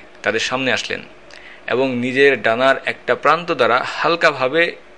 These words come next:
সেই লোকেদের চেহারায় আঘাত করেন, ফলে তাদের দৃষ্টিশক্তি লোপ পেয়ে যায়। কেউ কেউ বলেছেন তাদের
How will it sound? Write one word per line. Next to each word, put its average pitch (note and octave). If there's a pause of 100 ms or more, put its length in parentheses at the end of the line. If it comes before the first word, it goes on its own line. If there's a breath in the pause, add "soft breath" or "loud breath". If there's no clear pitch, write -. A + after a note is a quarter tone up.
সেই B2
লোকেদের A#2
চেহারায় A#2
আঘাত G#2
করেন, - (760)
ফলে B2
তাদের G#2
দৃষ্টিশক্তি B2
লোপ G#2+
পেয়ে F#2
যায়। - (840)
কেউ B2+
কেউ B2+
বলেছেন A#2+
তাদের A2+